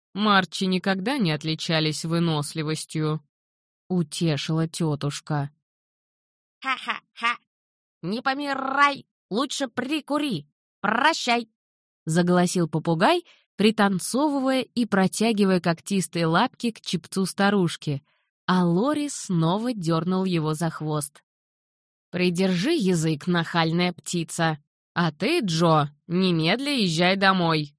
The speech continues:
Негоже тебе разъезжать в столь поздний час с безмозглым мальчишкой, который».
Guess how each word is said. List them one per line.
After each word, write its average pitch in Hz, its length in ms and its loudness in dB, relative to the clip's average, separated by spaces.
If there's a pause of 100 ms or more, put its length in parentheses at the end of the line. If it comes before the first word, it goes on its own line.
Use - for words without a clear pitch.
(140)
Негоже 190 600 0
тебе 175 280 -2
разъезжать 170 580 0
в - 60 -12
столь 175 260 -2
поздний 165 480 -2
час 247 320 -4
с 175 80 -6
безмозглым 175 640 0
мальчишкой, 165 720 -2
который». 214 540 0